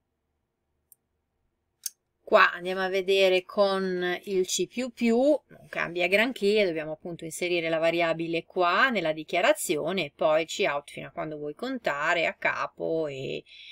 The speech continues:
cin, tanto qua è sempre la stessa cosa di prima. Quindi andiamo a fare l'esecuzione, ve lo faccio rivedere,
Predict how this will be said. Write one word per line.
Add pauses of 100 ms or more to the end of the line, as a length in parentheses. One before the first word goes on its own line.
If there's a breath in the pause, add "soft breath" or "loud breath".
(320 loud breath)
cin,
tanto
qua
è
sempre
la
stessa
cosa
di
prima. (640 loud breath)
Quindi
andiamo
a
fare
l'esecuzione,
ve
lo
faccio
rivedere,